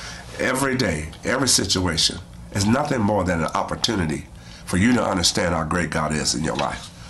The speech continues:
We gotta get this. We must make sure our character and our moral disposition is pleasing to God at all times. Listen, quit being satisfied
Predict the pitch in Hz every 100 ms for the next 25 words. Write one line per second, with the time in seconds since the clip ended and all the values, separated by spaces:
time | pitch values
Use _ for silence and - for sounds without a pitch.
0 | - - - 214 233 113 98 95 - -
1 | - - - - - 110 123 104 - 110
2 | 117 117 - 139 123 90 82 - - 113
3 | 117 117 120 117 110 - - - 98 90
4 | 85 82 90 104 101 101 95 - - 101
5 | 95 - 80 95 87 - 87 82 - -
6 | - 90 87 - - 107 107 107 95 87
7 | 85 78 - 101 90 - 92 82 85 -
8 | 78 - - - - - - - - -
9 | - - - - - - 113 110 92 80
10 | - - - 117 113 113 117 113 110 -
11 | 117 104 101 - - 82 73